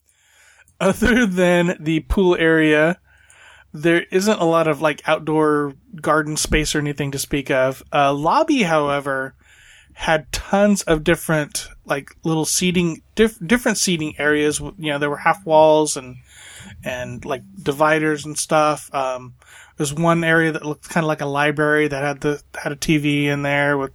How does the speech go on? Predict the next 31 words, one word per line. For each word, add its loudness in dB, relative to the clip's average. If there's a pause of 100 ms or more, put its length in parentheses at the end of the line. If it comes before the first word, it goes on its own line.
you -4
know, -4
playing -4
sports -2
and -8
stuff. -2 (420)
There -2
was 0
another 0
area 0
that -4
was -6 (200)
toward -2
the -4
front -4
that -4
was -6
more -6
quiet. 0 (560)
They 0
had, 2
um, 0 (200)
like, -8
a -2
business 0
center 2
where 2
you 0
could, -4 (140)
they -2
had, -4